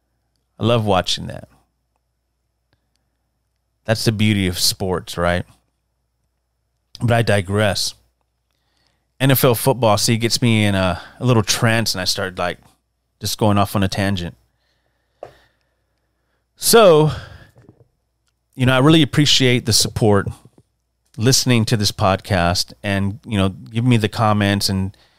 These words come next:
you know, one of my friends hit me up and, you know, gave me his opinion about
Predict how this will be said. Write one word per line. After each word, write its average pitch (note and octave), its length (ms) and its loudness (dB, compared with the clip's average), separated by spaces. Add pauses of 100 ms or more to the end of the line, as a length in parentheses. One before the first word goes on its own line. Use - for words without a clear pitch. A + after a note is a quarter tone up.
(200)
you - 60 -20
know, G#2 80 -2
one A2+ 100 2
of A#2 60 2
my G#2 100 2
friends A2 460 0
hit - 140 -2
me G2 180 0
up F#2+ 320 0
and, F2+ 320 -4 (880)
you - 80 -8
know, G#2 60 4
gave A2 160 2
me A2 100 4
his G#2+ 220 2
opinion G#2 480 2
about F#2 520 0